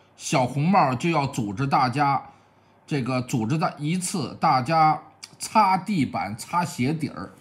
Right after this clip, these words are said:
啊，连这个鞋底子都要擦啊，力求一尘不染。上厕所是非常痛苦的，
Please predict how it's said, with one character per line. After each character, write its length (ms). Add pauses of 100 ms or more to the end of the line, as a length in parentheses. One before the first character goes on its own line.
(220)
啊， 180
连 300
这 100
个 100
鞋 320
底 280
子 100
都 140
要 120
擦 220
啊， 360 (500)
力 320
求 440 (100)
一 280
尘 340
不 200
染。 360 (800)
上 480
厕 380
所 360
是 160
非 320
常 320
痛 320
苦 240
的， 200